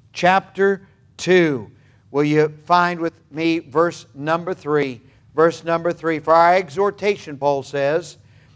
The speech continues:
"was not of deceit, nor of uncleanness, nor in guile. But as we were allowed of God to be put in trust with the gospel, even so we speak, not as pleasing men, but God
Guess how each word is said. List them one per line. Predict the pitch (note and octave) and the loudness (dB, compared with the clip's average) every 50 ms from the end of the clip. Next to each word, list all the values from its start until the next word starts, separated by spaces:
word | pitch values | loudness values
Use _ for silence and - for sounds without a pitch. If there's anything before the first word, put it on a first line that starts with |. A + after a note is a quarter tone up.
| _ _ _ | _ _ _
"was | B2+ C#3 C#3+ B2 C3+ | -4 -4 -4 -2 2
not | D#3 E3 F3 F3+ F3+ | 4 4 6 6 4
of | F3+ F3+ D#3 D3+ | 2 0 0 -2
deceit, | F#3 F3 - - F#3+ G3 F#3+ E3 | -6 -6 -6 -6 -8 -8 -6 -6
nor | E3+ E3 E3+ E3+ F#3 | -2 0 2 2 4
of | F3+ F3+ F3 E3+ | 4 2 2 2
uncleanness, | F#3 F3 F3+ F3 - D#3+ F#3 G3 F#3+ F#3+ F3+ - - | 2 0 0 -2 -6 -6 -4 -4 -4 -6 -8 -6 -4
nor | F3+ F#3 G3 G3+ G#3 G#3+ | 0 0 2 2 0 -2
in | G#3+ G#3 G#3+ G#3+ G#3+ G3+ E3+ C#3 | -4 -6 -6 -6 -6 -8 -2 2
guile. | E3 E3+ D#3+ D3 C3+ A#2+ A2 G2 G#2 - _ _ - - _ _ _ _ _ _ | 4 6 6 6 4 0 -6 -12 -16 -20 _ _ -20 -20 _ _ _ _ _ _
But | - D3+ D#3+ D#3+ | 2 2 2 2
as | E3 F3 F3+ F#3 G3+ G#3 G#3+ G#3+ E3+ D3 | 2 2 2 4 4 4 4 2 -2 -4
we | E3 G#3+ G#3+ | -4 -4 0
were | G3+ F#3+ G3 | 2 4 4
allowed | F#3 F3 E3+ F3 F3 G3 G3+ G3+ G3+ G3+ | 4 4 4 4 4 6 6 4 2 0
of | G3+ E3+ | -4 -4
God | D3+ F#3+ G3 G3+ G#3 F#3+ | 0 2 2 2 2 0
to | F#3 | -2
be | F3 F#3 F3+ | -6 -8 -6
put | - F3 G3+ G3 | -4 -4 -4 -4
in | G3+ F#3+ | -4 -6
trust | - - F#3 G3+ G3+ F#3+ - - | -4 0 0 0 0 -2 -6 -8
with | F3 F#3 F3 - - | -6 -6 -6 -6 -6
the | D3 C#3+ C#3+ | -8 -8 -6
gospel, | C3 C3+ D3+ D#3+ E3+ D#3+ - - - _ - C3+ C3+ C3 C3 C3 - _ _ _ _ _ _ _ _ _ - | -2 0 0 0 0 -2 -6 -16 -20 _ -10 -8 -6 -6 -6 -8 -12 _ _ _ _ _ _ _ _ _ -4
even | D#3+ F3 F#3 E3+ F3 F3 F3 D3+ | -2 -2 0 0 -2 -4 -4 -6
so | - - F#3+ F#3 F3+ | -6 0 2 2 2
we | F3 D#3+ E3+ F3+ E3+ | 2 0 -4 -6 -6
speak, | - - - - E3+ D#3+ D3 - D3 | -10 -14 -10 -6 -6 -6 -6 -8 -6
not | D3 D#3 D#3+ D#3+ D#3 | -4 -2 -2 -2 -2
as | D#3 D3+ - | -4 -6 -6
pleasing | - - D#3+ E3+ E3+ D3+ B2+ D3+ D3+ D3+ | -10 -8 -6 -6 -6 -6 -8 -10 -10 -8
men, | D3+ D#3+ D#3+ D3+ C#3 B2+ A#2 - _ _ _ _ - - | -8 -6 -6 -6 -8 -10 -12 -16 _ _ _ _ -20 -6
but | - C#3+ D3+ D3+ D3 B2+ | -2 0 0 0 0 0
God | A#2+ E3 F3+ F3+ F3 E3 D3 C3+ B2 A#2 | 4 4 6 6 6 4 2 0 -4 -8